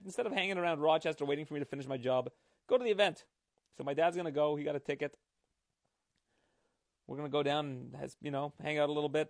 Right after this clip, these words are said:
spend, spend a little time together in Rochester before the event, and looking forward to this one. There's actually some really fun fights on this. It's a, it's a solid card because you're seeing a lot of up-and-comers on this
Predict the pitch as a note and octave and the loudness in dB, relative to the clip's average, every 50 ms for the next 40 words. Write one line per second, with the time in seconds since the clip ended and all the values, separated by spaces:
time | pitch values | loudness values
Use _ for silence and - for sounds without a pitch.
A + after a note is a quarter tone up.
0 | - - - - - C#3+ C#3+ C#3 C3+ - - D3+ D3 D3 D3 C#3+ C#3+ C#3 D3+ D3 | -6 -14 -12 -8 -8 -8 -8 -8 -10 -8 -6 -4 -4 -4 -4 -4 -2 -2 -2 -2
1 | C#3+ D3 C#3+ C#3 C#3+ C#3 C#3 C3+ C#3+ C#3+ C#3 - D3 C#3+ - C3+ C3+ B2+ C#3 C#3+ | 0 0 0 0 0 -2 0 0 2 2 2 0 -2 -4 -4 -4 -2 2 4 4
2 | C#3+ C#3 C#3 C3+ C3 D3+ E3 E3+ D#3+ - C3+ C3+ C3 C3 - _ _ _ _ _ | 6 6 4 4 4 4 2 2 0 -4 -8 -8 -8 -10 -14 _ _ _ _ _
3 | _ _ _ _ _ _ _ - E3 E3 F3 C#3+ F3+ G3 G#3 E3+ E3+ B2+ B2+ B2 | _ _ _ _ _ _ _ -6 -6 -6 -2 0 2 2 2 2 2 0 -2 0
4 | C3 C#3 D#3 G#3+ C4 A3 - - G#4+ F4+ - A#3+ G#3+ G3 A3 A3 G3+ - - F3+ | 0 -2 -2 0 0 0 0 -2 -2 -2 -2 -2 0 2 2 2 2 0 0 -2
5 | F#3 F3 - E3+ F3 F3 - C3+ B2+ B2 A#2 - - - - _ _ _ _ _ | -2 0 2 0 0 0 -2 -6 -6 -8 -10 -12 -14 -16 -18 _ _ _ _ _
6 | _ _ _ _ _ _ _ _ _ _ _ _ _ _ _ _ _ _ _ _ | _ _ _ _ _ _ _ _ _ _ _ _ _ _ _ _ _ _ _ _
7 | _ _ _ _ _ _ _ _ _ _ _ _ _ G3 G3 - - F3 E3 D#3 | _ _ _ _ _ _ _ _ _ _ _ _ _ -20 -20 -10 -6 -4 -2 -2
8 | C#3+ - - - - E3+ - - - B3+ C4+ A#3+ D#3+ C3 - F#3+ F3 D#3+ C3+ B2+ | -4 -6 -10 -10 -10 -10 -6 -2 0 0 2 0 0 2 6 8 8 8 6 4
9 | C3+ D#3 C3+ C#3 F3 - - C4+ D4 B3 F3 D#3 D#3+ E3 F3 E3 D#3+ D3+ C#3 - | 0 -2 -2 -2 -4 -6 -6 -6 -4 -2 2 6 8 8 8 8 6 4 2 -2
10 | - _ _ _ _ _ _ _ _ _ _ _ - - - - _ _ _ _ | -12 _ _ _ _ _ _ _ _ _ _ _ -20 -20 -20 -20 _ _ _ _
11 | _ _ _ - - - G3+ D#3 - F3 E3+ F3+ F#3+ D#3 C#3 C3 A#2 A#2 - - | _ _ _ -2 0 0 0 0 2 2 2 4 4 2 2 0 -2 -4 -10 -14